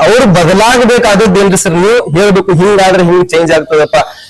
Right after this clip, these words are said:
ಇಷ್ಟೊತ್ತು ಇದೆಲ್ಲ ಆಗೈತಿ, ಇನ್ನು ನಾವ್ ಏನ್ರಿ ಚೇಂಜ್ ಮಾಡ್ಬೇಕಂದ್ರೆ, ಹಿಂಗೆಲ್ಲ ಬದಲಾವಣೆ ಆಗ್ಬೇಕಂದ್ರೆ ಏನ್ ಹೇಳಕ್ ಇಷ್ಟಪಡ್ತೀರಿ ಸರ್? ಪೊಲಿಟಿಷಿಯನ್ ಒಳಗೆ ಏನು ಬದಲಾವಣೆ ಆಗ್ಬೇಕ್ರಿ?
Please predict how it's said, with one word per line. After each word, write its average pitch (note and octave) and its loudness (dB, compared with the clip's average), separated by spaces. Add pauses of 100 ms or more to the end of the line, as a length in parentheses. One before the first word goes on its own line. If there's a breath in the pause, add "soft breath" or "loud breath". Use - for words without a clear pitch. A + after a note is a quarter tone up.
ಇಷ್ಟೊತ್ತು A3 -2
ಇದೆಲ್ಲ G3 0
ಆಗೈತಿ, G3 0
ಇನ್ನು A3+ 0
ನಾವ್ A3 0
ಏನ್ರಿ G#3 0
ಚೇಂಜ್ G3 0
ಮಾಡ್ಬೇಕಂದ್ರೆ, F#3+ 0
ಹಿಂಗೆಲ್ಲ A3 2
ಬದಲಾವಣೆ F#3+ 2
ಆಗ್ಬೇಕಂದ್ರೆ F3+ 0
ಏನ್ G3+ 2
ಹೇಳಕ್ E3 0
ಇಷ್ಟಪಡ್ತೀರಿ C#3 -10
ಸರ್? C3 -16
ಪೊಲಿಟಿಷಿಯನ್ G#3+ 0
ಒಳಗೆ G3+ 0
ಏನು A3 0
ಬದಲಾವಣೆ E3+ 0
ಆಗ್ಬೇಕ್ರಿ? C3 -8